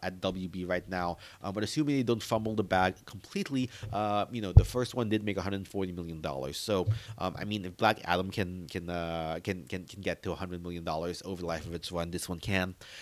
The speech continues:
Um, number four, John Wick, John Wick four, um, part three made a hundred seventy-one million dollars, up from forty-three from the first, uh, ninety-two for the second. So even if this one does decline a little from the third one, I think this one will still get to a hundred million dollars easily.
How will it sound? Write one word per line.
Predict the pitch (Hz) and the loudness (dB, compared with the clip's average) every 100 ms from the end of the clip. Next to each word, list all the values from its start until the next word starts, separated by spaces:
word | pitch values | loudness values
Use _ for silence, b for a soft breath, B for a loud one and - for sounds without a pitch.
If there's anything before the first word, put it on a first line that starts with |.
| B | B
Um, | - 107 104 104 | 2 4 4 0
number | 127 113 | -2 0
four, | 113 143 143 | 2 4 6
John | 120 113 | 6 4
Wick, | 110 - - - | 2 -2 -8 -6
John | 113 98 | 2 2
Wick | 98 - | 2 -4
four, | - 143 143 131 B B | 2 6 6 4 B B
um, | 101 104 | 2 2
part | - 143 147 | 4 6 6
three | - 139 143 | 4 2 4
made | 131 | 4
a | |
hundred | 117 113 107 | 2 2 0
seventy-one | 120 110 107 104 | -2 0 2 2
million | 101 104 | 2 2
dollars, | 104 107 104 - | 6 6 4 2
up | 131 127 | 0 0
from | 135 | -6
forty-three | - 113 113 - 110 | -2 2 2 0 -4
from | 104 | -2
the | 104 101 | -2 -2
first, | - 101 92 - | -2 -2 -2 -6
uh, | |
ninety-two | 95 92 98 - 98 | -4 -2 -4 -2 -4
for | 95 | -4
the | 90 | -6
second. | - 117 120 | -2 -2 -2
So | - 104 - B B | 2 2 2 B B
even | 143 170 | 0 2
if | 165 | 4
this | 156 156 | 2 2
one | 127 | 0
does | 98 107 110 | 6 6 6
decline | 120 - 107 | 0 0 0
a | 101 | 2
little | 98 101 | 2 2
from | - 98 | 0 -4
the | 95 | -4
third | - 104 104 | 0 2 2
one, | 98 104 101 B B | 4 2 0 B B
I | |
think | 98 104 | -6 -4
this | 98 | -4
one | 98 | -4
will | 95 | -6
still | - 95 | -4 -4
get | 92 | -2
to | 95 | -2
a | |
hundred | 82 90 87 | -4 -4 -4
million | 87 82 | -6 -4
dollars | 80 78 - | -4 -4 -6
easily. | 127 117 120 123 | -2 -2 2 2